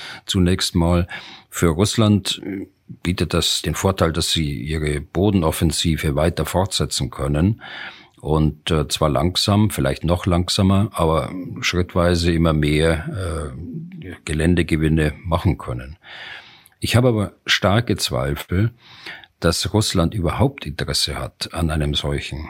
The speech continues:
Waffenstillstand. Warum sollte Russland daran Interesse haben? Die, äh, Lage, die Gesamtlage ist ja eigentlich so, wie man sich das in Russland im Augenblick, äh, vorstellt.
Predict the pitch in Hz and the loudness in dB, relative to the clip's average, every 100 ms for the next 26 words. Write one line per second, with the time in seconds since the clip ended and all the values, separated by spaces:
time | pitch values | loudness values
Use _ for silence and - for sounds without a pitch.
0 | - 107 82 - - - 80 - 76 80 | -10 -6 -6 -4 -4 -4 -6 -6 -8 -8
1 | 71 80 90 101 95 71 151 175 - 113 | -4 0 4 4 4 0 -8 -10 -8 -6
2 | 104 87 80 76 78 82 78 73 73 69 | -2 0 0 0 -2 -2 0 0 0 0
3 | 71 76 76 - 76 73 73 73 73 101 | 0 -2 -4 -6 -6 -4 -2 -2 2 2
4 | 87 - - - - - - - - 76 | 2 -4 -12 -16 -16 -16 -20 -10 -4 -2
5 | 71 69 69 73 65 - - 113 - 85 | -2 -2 -2 -2 -4 -10 -12 -12 -12 -14
6 | 78 73 - 82 85 82 82 71 69 78 | -14 -12 -8 2 4 4 2 -2 -2 0
7 | 90 95 - 78 78 76 107 - 73 73 | 2 2 2 2 2 0 0 0 0 -2
8 | 73 65 - 80 101 101 78 73 78 - | -2 -2 -2 0 0 0 0 0 -4 -6
9 | - - 78 87 - 73 71 82 78 71 | -4 -4 -2 -2 -2 -2 -2 0 -2 -2
10 | 76 67 - - 104 87 - 95 107 - | -6 -10 -14 -10 -6 -6 -4 0 0 0
11 | 110 110 | 0 -2